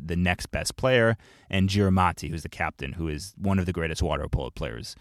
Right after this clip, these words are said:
um, of all time. The Soviets, on their hand, not a great team. But what they have been doing is just straight up copying the Hungarians. Since the Soviets are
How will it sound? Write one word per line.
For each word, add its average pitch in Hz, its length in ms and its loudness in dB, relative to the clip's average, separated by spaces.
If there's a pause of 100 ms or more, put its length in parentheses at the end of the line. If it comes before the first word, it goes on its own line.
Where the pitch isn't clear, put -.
(340)
um, 78 240 -2
of 82 120 -4
all 76 140 -2
time. 55 360 -8 (360)
The 107 60 -6
Soviets, 156 380 2
on 113 80 4
their 101 140 0
hand, 92 400 -2 (400)
not 98 320 4
a - 20 0
great 78 240 -10
team. 60 300 -10 (260)
But 98 80 0
what 92 180 0
they 98 100 2
have 147 400 0
been 92 220 4
doing 80 480 -2 (240)
is 87 200 -6 (120)
just - 260 -4
straight 117 420 0
up - 220 2
copying 87 680 0
the 80 100 -6
Hungarians. 80 840 -8 (260)
Since 107 180 0
the 98 80 -6
Soviets 127 440 0
are 90 340 0